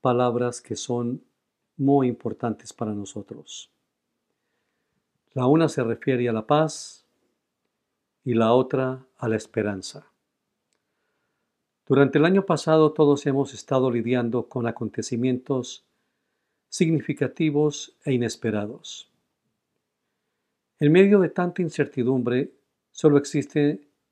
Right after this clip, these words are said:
una manera de sentirse en paz. Esa paz verdadera que sobrepasa todo entendimiento. Esa paz se encuentra en la fe en el Señor Jesucristo. Esa paz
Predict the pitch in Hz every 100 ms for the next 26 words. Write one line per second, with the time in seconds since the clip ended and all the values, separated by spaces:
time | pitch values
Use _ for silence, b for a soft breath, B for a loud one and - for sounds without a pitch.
0 | _ 151 147 139 127 131 131 120 113 -
1 | 127 - 104 - 107 - - - _ _
2 | _ _ _ _ _ _ _ _ _ -
3 | 117 - 143 160 - - _ _ _ _
4 | _ _ _ - 127 110 120 127 151 160
5 | 160 147 - 120 117 - 120 131 - -
6 | 147 139 131 135 117 113 110 101 - 123
7 | _ _ _ _ _ _ _ _ _ _
8 | _ 117 123 - 143 151 151 - - _
9 | _ _ _ _ - 120 - 139 131 131
10 | 117 107 107 - 143 151 135 123 - 113
11 | 117 120 120 - - 113 - - - _
12 | _ _ _ _ _ _ _ _ _ _
13 | _ _ _ _ _ _ _ _ _ _
14 | _ _ _ - 143 175 180 160 -